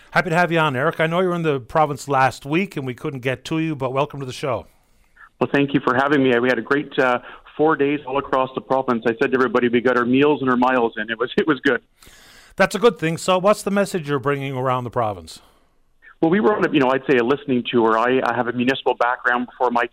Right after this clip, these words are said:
Speaker 2: time becoming an M P. I spent a lot of time meeting with mayors and councils, touring businesses, and, uh, just trying to take, uh,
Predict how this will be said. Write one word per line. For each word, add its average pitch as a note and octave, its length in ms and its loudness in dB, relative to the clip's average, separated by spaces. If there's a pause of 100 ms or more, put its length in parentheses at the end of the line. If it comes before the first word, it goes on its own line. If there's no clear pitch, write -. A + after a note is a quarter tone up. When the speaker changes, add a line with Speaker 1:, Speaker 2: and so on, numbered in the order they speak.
Speaker 2:
time A#2+ 180 0
becoming A#2+ 420 -4
an A#2 80 0
M A#2 260 0
P. C#3 260 4
I B2 60 2
spent C3 160 0
a A#2 60 0
lot B2 160 2
of B2 120 -12
time B2 360 0 (340)
meeting C3 240 4
with A#2+ 160 2
mayors B2 400 2
and A2+ 100 -6
councils, C3+ 520 -2 (100)
touring B2+ 400 4
businesses, B2+ 580 0 (440)
and, B2 340 4
uh, A#2 280 2 (200)
just D3+ 160 -4
trying C#3 220 -2
to C#3 80 -20
take, C3+ 280 -2
uh, A#2+ 140 2